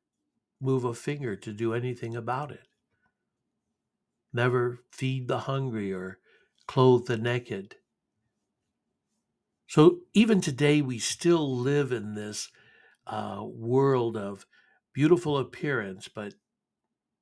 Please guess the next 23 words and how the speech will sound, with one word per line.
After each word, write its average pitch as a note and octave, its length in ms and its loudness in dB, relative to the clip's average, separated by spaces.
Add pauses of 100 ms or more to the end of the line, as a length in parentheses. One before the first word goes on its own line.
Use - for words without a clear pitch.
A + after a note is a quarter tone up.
(640)
not C3 280 -10
so C3+ 160 -4
beautiful A#2+ 560 -4
on G#2 160 -8
the G#2+ 140 -8
inside. - 600 -12 (1300)
So B2 160 -2
Jesus G3 680 0
calls F#3 560 0 (140)
all F#3+ 260 4
of D#3 140 0
us A2 180 -8
today A#2 380 -4
who A#2+ 160 0
are A2 120 0
baptized G#2+ 840 -8
to A2+ 100 -8
live C#3+ 380 -4
lives C3+ 440 0
of G2 140 -8
authentic C3+ 720 -8
faith, - 560 -10 (840)
humility, C3 960 0